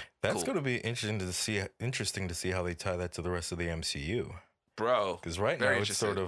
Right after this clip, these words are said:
Speaker 1: of like, it's sort of on its own. It doesn't, uh, as far as I'm, I, I don't remember any specific links to any other pre-existing M C U properties.
Speaker 2: Well,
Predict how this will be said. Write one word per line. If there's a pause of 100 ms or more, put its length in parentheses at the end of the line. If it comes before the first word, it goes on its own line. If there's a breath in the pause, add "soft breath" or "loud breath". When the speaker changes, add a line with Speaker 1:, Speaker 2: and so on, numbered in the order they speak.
Speaker 1:
of
like,
it's
sort
of
on
its
own.
It
doesn't,
uh,
as
far
as
I'm,
I,
I
don't
remember
any
specific
links
to
any
other
pre-existing
M
C
U
properties. (800)
Speaker 2:
Well,